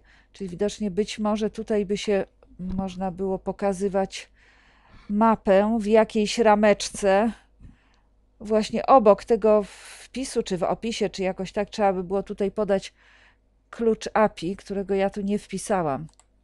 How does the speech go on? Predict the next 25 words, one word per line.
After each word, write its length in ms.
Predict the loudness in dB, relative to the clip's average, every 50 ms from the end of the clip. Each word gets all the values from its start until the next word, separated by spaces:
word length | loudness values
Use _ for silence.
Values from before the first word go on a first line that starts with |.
| _ _ _ _ _ _ _ _ _ _ _ _ _ -6
Opcje 340 | -6 -6 -4 -2 -2 -2 -2
wyszukiwania, 680 | -2 -4 -6 -6 -6 -4 -2 0 0 0 0 -2 -2
czyli 220 | -4 -6 -8 -8
tutaj 280 | -10 _ -4 -4 -2 -2
tak, 220 | -2 -4 -4 -4
tutaj 340 | -8 -10 -6 -4 -2 -2 -2
należy 380 | -2 -2 0 0 -2 -2 -4 -6
sobie 280 | -6 -6 -4 -4 -4
przetłumaczyć 640 | -4 -4 -6 -6 -6 -4 -2 -2 -2 -2 -4 -8 -8
ten 160 | -8 -6 -4
napis 380 | -2 -2 -2 -4 -6 -12 -10 -8
na 100 | -8 -6
polski. 680 | -2 -2 -2 0 -2 -4 -10 -10 -10 -8 -8 -8 -10 -14 _ _ _ -20 -20 -20 -20 -20 -20 -20 -20 _ _ _ -2
Pojawia 340 | 2 4 4 4 4 2
się 140 | 0 0 0
taki 280 | 0 0 0 0 -2 -2
link. 400 | 0 0 0 0 -2 -4 -8 -12 -16 -18 -20 _ _ _ _ _ _ _ _ _ _ _ _ _ _ _ _ _ _ _ _ _ _ _ _ _ _ _ _ _ _
On 240 | -10 -8 -6 -6 -4
jest 300 | -4 -4 -6 -6 -8 -8
tutaj, 220 | -10 -6 -4 -4 -4
jeżeli 240 | -4 -4 -8 -10
kliknę 380 | -10 -10 -10 -10 -6 -4 -4 -4
sobie 260 | -4 -4 -4 -4 -4
na 160 | -2 -4 -6
wpis, 640 | -6 -8 _ -10 -6 -6 -4 -6 -6 -8 -12 -18 -20